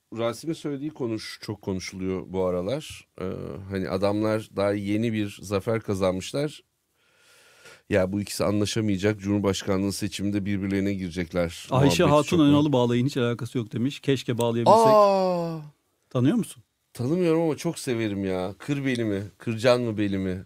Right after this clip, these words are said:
Speaker 1: E, tabii o son dönem eserlerinden daha önce. O çok mümtaz, e, saygı-, saygıdeğer bir insandı. Nevşin Mengü bize gelir mi Allah aşkına Dicle'cim ya?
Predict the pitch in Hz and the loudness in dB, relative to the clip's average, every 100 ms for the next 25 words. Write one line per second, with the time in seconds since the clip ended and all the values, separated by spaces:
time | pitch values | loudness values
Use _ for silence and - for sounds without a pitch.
0 | - 95 110 104 104 98 113 107 98 92 | -10 -6 -2 0 0 0 0 0 0 0
1 | 90 - 92 90 90 90 90 87 92 90 | -2 -2 -2 0 -2 -2 -2 -2 -2 -4
2 | 95 92 - _ _ _ _ _ _ _ | -6 -8 -10 _ _ _ _ _ _ _
3 | - 117 185 180 139 139 143 160 156 - | -6 -2 0 -2 -2 -2 2 2 2 -6
4 | - _ - 127 123 - - 110 117 113 | -20 _ -14 -10 -10 -10 -2 0 0 -4
5 | - _ - 113 117 117 117 110 98 - | -14 _ -6 -4 -2 0 0 -2 -6 -6
6 | 95 85 92 85 82 87 85 _ _ _ | -6 -6 -6 -4 -4 -8 -12 _ _ _
7 | _ _ _ _ _ _ - 95 107 135 | _ _ _ _ _ _ -4 0 2 0
8 | - 123 117 131 120 110 107 117 95 95 | -2 2 4 4 2 -2 0 -2 2 2
9 | 123 110 76 90 101 113 - 87 87 90 | 2 0 0 0 2 0 -2 -4 -2 -2
10 | 90 90 78 82 76 78 | -2 -4 -4 -6 -6 -8